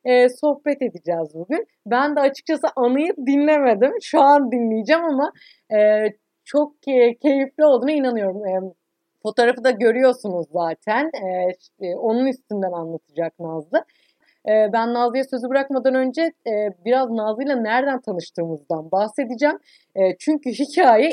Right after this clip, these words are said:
İzmir'de geçecek ama biz Nazlı'yla hiç de aslında fiziksel olarak tanışmadık. E, Nazlı'yla Sosyal Ben Vakfı'nda, e, e-gönüllü olarak, e, yer alıyoruz ve, e, tamamen online, e, bir, e, süreçte arkadaşlığımız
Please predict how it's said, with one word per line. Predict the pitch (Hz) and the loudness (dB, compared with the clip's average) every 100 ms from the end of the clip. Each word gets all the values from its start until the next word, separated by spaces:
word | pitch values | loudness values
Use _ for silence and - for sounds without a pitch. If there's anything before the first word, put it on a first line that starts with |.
| - | 0
İzmir'de | 294 269 262 226 202 | 0 2 0 0 0
geçecek | 170 202 190 311 302 | -4 -6 -4 -2 0
ama | 247 208 | -2 -2
biz | 285 262 | -4 -2
Nazlı'yla | 285 294 277 285 240 | 2 2 2 2 2
hiç | 320 - - | 0 -6 0
de | |
aslında | 269 240 240 233 220 | 4 4 2 -4 -2
fiziksel | 302 254 - 294 226 | -2 -4 -2 0 2
olarak | 196 285 320 - | 2 2 2 2
tanışmadık. | 294 269 285 226 175 269 - - - 247 | 2 2 -2 -2 0 -2 -4 -16 -20 -8
E, | 220 214 214 214 214 | 0 2 4 2 4
Nazlı'yla | 262 277 294 285 320 | 4 4 2 -2 -2
Sosyal | - 294 269 294 285 294 | 0 0 0 2 2 2
Ben | 254 233 | 0 0
Vakfı'nda, | 233 247 _ - 202 185 302 - - - | 0 0 _ -12 -8 -2 -2 -2 -20 -6
e, | 220 220 220 277 | 0 2 2 0
e-gönüllü | 285 269 277 269 277 277 285 | -2 0 -2 -2 -2 0 2
olarak, | 220 185 175 165 | 2 0 -4 -6
e, | - 175 175 | -8 -6 -4
yer | 214 262 | 2 4
alıyoruz | 240 180 170 175 453 - - - 269 | 2 0 -4 -4 -6 -8 -20 -8 0
ve, | 330 330 - 247 | 0 0 -2 -2
e, | 240 240 240 240 - _ _ | 2 2 2 0 -2 _ _
tamamen | - 370 262 220 311 320 - | -2 0 2 2 0 -2 2
online, | 302 302 302 277 262 254 254 269 | 4 4 4 4 4 2 -4 -2
e, | 233 233 226 | 0 2 -2
bir, | 226 330 | -4 -6
e, | 294 262 240 | -4 0 0
süreçte | 254 - 277 277 - | -2 0 2 2 -2
arkadaşlığımız | 277 220 220 208 208 214 208 214 220 | 0 0 -2 -2 -2 -2 -4 -4 -4